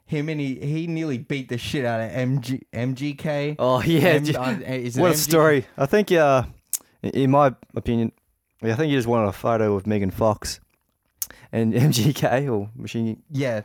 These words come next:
Speaker 1: it's Machine, M G K, Machine
Speaker 2: Something
Speaker 1: Gun
Speaker 2: like that,
Speaker 1: Kelly.
Speaker 2: whatever.
Speaker 1: Yeah, I don't,
Speaker 2: He's
Speaker 1: I don't fucking listen
Speaker 2: yeah,
Speaker 1: to him.
Speaker 2: fucking toothpick. Um, he was
Speaker 1: Yeah,
Speaker 2: like,
Speaker 1: <laughs> literally.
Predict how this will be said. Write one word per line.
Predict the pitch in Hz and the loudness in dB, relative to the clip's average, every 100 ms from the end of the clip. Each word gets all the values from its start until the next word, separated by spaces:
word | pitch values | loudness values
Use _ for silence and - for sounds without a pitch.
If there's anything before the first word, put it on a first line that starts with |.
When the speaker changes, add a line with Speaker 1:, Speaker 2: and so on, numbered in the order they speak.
| - | -8
Speaker 1:
it's | 131 131 - | -10 -10 -8
Machine, | 131 - 147 - | -8 -8 -8 -6
M | 131 135 | -6 -4
G | 120 120 | -6 -8
K, | 123 107 | -6 -6
Machine | 101 - | -6 0
Speaker 2:
Something | - 131 | 2 4
Speaker 1:
Gun | 107 | 2
Speaker 2:
like | 90 | 2
that, | |
Speaker 1:
Kelly. | 92 | 4
Speaker 2:
whatever. | 113 98 101 | 4 4 0
Speaker 1:
Yeah, | 101 123 123 | -4 -6 -6
I | |
don't, | 139 104 | -4 -2
Speaker 2:
He's | 117 | -2
Speaker 1:
I | |
don't | 123 120 | -4 -8
fucking | 127 101 | -10 -8
listen | 104 101 | -6 -4
Speaker 2:
yeah, | 95 | -4
Speaker 1:
to | 98 110 | -4 -4
him. | |
Speaker 2:
fucking | 107 131 | -4 -2
toothpick. | 123 107 - 113 - | -2 0 -2 -2 -2
Um, | 120 123 113 - - - - | 0 2 0 -4 -20 -20 -4
he | 131 | 0
was | |
Speaker 1:
Yeah, | 131 | 2
Speaker 2:
like, | 123 | 0
Speaker 1:
<laughs> | 220 | -2
literally. | 269 254 277 294 | -4 -2 -4 -4